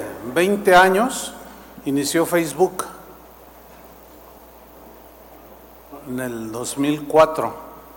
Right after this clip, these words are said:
En el dos mil cinco inició YouTube,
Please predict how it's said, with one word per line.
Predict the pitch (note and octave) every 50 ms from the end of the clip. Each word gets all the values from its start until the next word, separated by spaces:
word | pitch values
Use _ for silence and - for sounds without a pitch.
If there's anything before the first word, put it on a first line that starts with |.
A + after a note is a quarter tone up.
| - - - - - - - - - - - - - - - -
En | C3+ C3
el | C#3 C#3+ C3
dos | B2 C3 B2 -
mil | C#3 D#3+ F3 E3+ -
cinco | - F#3 F3 F3 F3 F#3 F#3
inició | E3+ D#3 D3 C3+ C#3+ - D#3+ D#3 D#3 D#3 D#3 D3+ D3+
YouTube, | C3 A#2+ B2+ C3 - - E3 E3 E3 D3 C3 - -